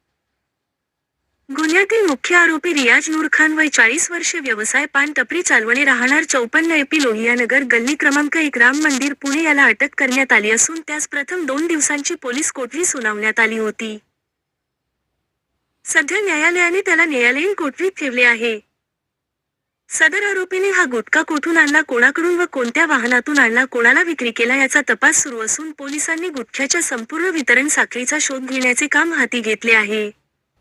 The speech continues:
या गुन्ह्याचा पुढील तपास पोलीस उपनिरीक्षक प्रल्हाद डोंगरे करीत आहेत.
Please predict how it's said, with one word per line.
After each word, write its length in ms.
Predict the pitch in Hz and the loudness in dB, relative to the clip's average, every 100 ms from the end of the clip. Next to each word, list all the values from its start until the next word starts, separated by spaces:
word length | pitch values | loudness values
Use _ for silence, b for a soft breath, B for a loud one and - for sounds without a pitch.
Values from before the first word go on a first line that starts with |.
| - 294 | -4 2
या 120 | 349 | 4
गुन्ह्याचा 480 | 370 359 370 415 403 | 4 0 0 2 0
पुढील 300 | 285 247 330 | 0 -4 -2
तपास 340 | 311 320 330 - | 0 2 0 0
पोलीस 360 | 240 262 - | -4 -4 -6
उपनिरीक्षक 580 | 330 269 262 254 - - - | -6 -6 -4 -4 -4 -6 -2
प्रल्हाद 360 | 254 233 339 294 | -4 0 0 0
डोंगरे 300 | 277 262 247 | 0 0 0
करीत 300 | 233 226 233 | 0 2 0
आहेत. 320 | 214 226 | 2 -2